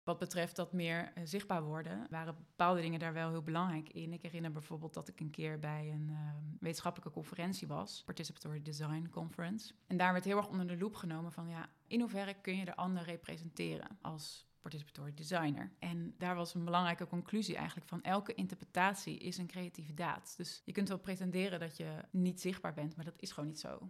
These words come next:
En dat zette mij wel heel erg aan het denken. Ik dacht van, ja, dan kun je er maar beter expliciet over zijn. Ja, en misschien is dat ook de schoonheid van het vak, dat je daarin, eh, dat op een zo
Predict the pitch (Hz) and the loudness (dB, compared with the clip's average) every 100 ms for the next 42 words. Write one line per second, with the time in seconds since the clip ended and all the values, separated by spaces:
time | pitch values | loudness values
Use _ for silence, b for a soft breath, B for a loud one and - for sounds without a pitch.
0 | - 185 180 180 190 185 165 165 175 170 | -6 0 0 0 -2 0 0 2 0 0
1 | 165 147 165 190 175 147 156 - 175 160 | -4 -2 0 0 -2 -6 -8 -6 -6 -4
2 | 165 156 165 151 156 156 156 151 151 151 | -4 -4 -2 -2 -2 -2 -4 -6 -8 -10
3 | 165 - 147 190 185 208 208 226 240 294 | -12 -10 -6 -6 -2 -2 2 4 4 2
4 | - _ _ _ 214 170 165 170 185 175 | -6 _ _ _ 2 2 2 0 0 -2
5 | 170 160 156 151 - 196 254 220 196 202 | -4 -6 -8 -6 0 4 4 2 0 2
6 | 208 - 202 202 - - 190 185 175 175 | 2 2 2 0 -2 -2 0 2 4 4
7 | 170 165 170 - - 151 160 156 - - | 4 2 0 -4 -4 -4 -2 -4 -6 -4
8 | 170 175 165 160 160 | -4 -2 0 0 -2